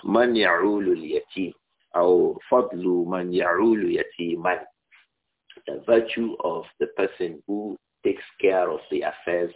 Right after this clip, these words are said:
of one yatim, the yatim, the orphan. And we had said orphanage comes before maturity, when a person is not mature. That's when we can say he or she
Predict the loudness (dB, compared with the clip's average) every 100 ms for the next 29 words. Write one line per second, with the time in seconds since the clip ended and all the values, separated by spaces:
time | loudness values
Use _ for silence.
0 | -10 -12 -12 -18 -6 0 2 2 0 0
1 | -2 -8 -12 -14 _ _ _ _ _ -20
2 | _ _ _ _ _ -4 0 2 0 -2
3 | -4 -4 _ _ _ _ _ -8 -4 -2
4 | -4 -8 -14 -16 _ _ _ _ _ _
5 | _ _ -12 -8 -6 -2 0 0 2 2
6 | 2 0 0 -4 -6 -4 -4 -6 -18 _
7 | _ _ _ _ _ _ _ _ -10 -6
8 | 0 2 2 0 -6 -16 _ -8 -8 -6
9 | -6 -6 -8 -18 _ _ _ _ _ -14
10 | -10 -10 -8 -8 -8 -10 -12 _ _ -10
11 | -10 -10 -14 -12 -10 -10 -8 -10 -10 -10
12 | -12 -16 -18 -16 -6 -6 -6 _ _ 0
13 | 0 0 -6 -8 -10